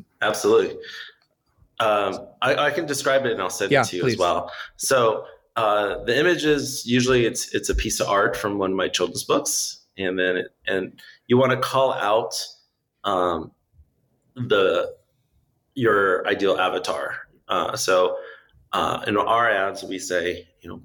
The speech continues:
Speaker 1: parents and educators, you know, uh, free art classes for kids. And it has,
Speaker 2: Yeah.
Speaker 1: like, drawing, painting. So they have to just, basically, they have to read it in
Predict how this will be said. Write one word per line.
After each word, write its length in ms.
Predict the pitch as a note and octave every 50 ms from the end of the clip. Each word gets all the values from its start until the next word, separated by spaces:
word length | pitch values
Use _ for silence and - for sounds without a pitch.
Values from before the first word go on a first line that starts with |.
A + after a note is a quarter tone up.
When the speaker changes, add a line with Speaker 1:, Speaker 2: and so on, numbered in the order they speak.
| - - -
Speaker 1:
parents 300 | - A#2 A2 A#2+ A#2+ C#3+
and 100 | D3+ F3
educators, 760 | G3 - C3 B2 - F#2 E2+ - - - - - - - -
you 80 | F#2 F#2
know, 240 | F#2 G#2 A#2+ B2+ - - - _ _ _ _ _ _ _ -
uh, 240 | F#2 F2 F2+ - - - - - - -
free 320 | - - - B2+ C3 -
art 260 | - - A2+ G#2+ -
classes 400 | - A2+ G#2 G2 - - - -
for 140 | - - F2+
kids. 640 | F2+ - - - - - - - - - - - _ _ _ _
And 140 | - F#2 F#2
it 60 | F2
has, 180 | F2+ F2 A2 G#2+
Speaker 2:
Yeah. 60 | - F2
Speaker 1:
like, 120 | - -
drawing, 480 | - A2 G#2+ G#2+ G2+ G2 G2 F#2+ F#2 F#2
painting. 560 | - - G2 G2 F#2 - - F2 F2 E2+ F2 - - - - - - - _
So 280 | - - A2+ A2 G2+
they 120 | - D3 F3
have 180 | G3+ G#3 G3+ G3+
to 60 | G3+
just, 300 | F#2+ A#2 G#2+ - - _ _ _ _ _ _ _ _ _ _ _
basically, 400 | - C#3 C#3 C3+ C3 A2+ G#2+ G2
they 140 | F2 - G2+
have 160 | A#2 A#2 -
to 120 | - E2+
read 220 | E2 F#2 A2 A2+ A2+
it 180 | A2 G2+ -
in 320 | G#2 G2 F2+ F2+ F2+ F2+